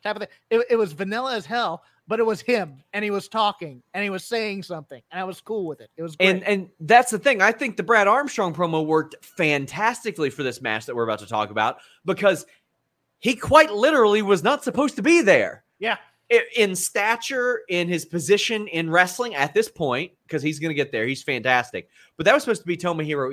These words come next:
Speaker 2: Ishii, but Ishii got hurt. And you have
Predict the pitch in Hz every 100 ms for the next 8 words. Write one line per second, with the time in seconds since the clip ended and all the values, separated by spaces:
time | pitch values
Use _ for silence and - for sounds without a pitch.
0 | 127 - 139 151 123 113 _ _ - 147
1 | 156 160 147 120 113 117 139 107 - _
2 | _ _ _ 175 175 165 160 196 202 190
3 | 156